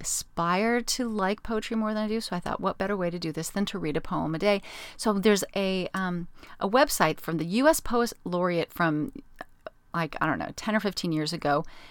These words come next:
um, created this website that links to a poem, to a hundred poems. And, um, so I've just been doing them in order and just reading a poem a day and just kind of,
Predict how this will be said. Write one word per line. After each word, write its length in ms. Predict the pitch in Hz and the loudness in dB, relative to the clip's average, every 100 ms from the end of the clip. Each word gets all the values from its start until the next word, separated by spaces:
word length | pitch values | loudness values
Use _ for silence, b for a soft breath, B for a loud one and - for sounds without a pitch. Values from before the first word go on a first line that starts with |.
| B B B - - | B B B -20 -4
um, 300 | 190 180 175 - - - | -2 0 -2 -8 -20 -8
created 320 | - 233 262 | 2 2 4
this 140 | 240 | 2
website 460 | - 294 - 233 220 | 4 4 4 0 4
that 160 | 185 - - | 0 0 -8
links 460 | 180 180 208 233 - | -8 2 2 4 0
to 320 | - 175 165 - | -2 -2 -4 -6
a 40 | |
poem, 460 | - 185 147 - - - | -4 0 2 0 -4 -2
to 120 | 175 | 0
a 40 | |
hundred 400 | 143 208 208 185 | 2 0 0 0
poems. 520 | - - - - - - - - - 170 | 0 0 -2 -6 -10 -12 -20 -20 -14 -8
And, 380 | 165 170 165 - | -6 -6 -8 -8
um, 280 | 170 160 156 B B | -6 -6 -6 B B
so 160 | - 196 | 0 4
I've 100 | 220 | 4
just 180 | 311 - | 2 0
been 360 | 359 330 - - - | 2 2 0 -12 -2
doing 260 | 277 302 370 | 4 6 6
them 120 | 381 | 4
in 100 | 392 | 6
order 320 | 466 381 190 | 6 6 4
and 160 | - 214 | 2 0
just 200 | 233 233 | 0 -2
reading 260 | 247 285 | 4 6
a 40 | 320 | 6
poem 340 | - 320 349 | 4 4 6
a 60 | 302 | 6
day 220 | 330 381 | 6 6
and 120 | 240 | 4
just 180 | 233 - | 2 0
kind 180 | 277 294 | 4 4
of, 160 | 311 | 4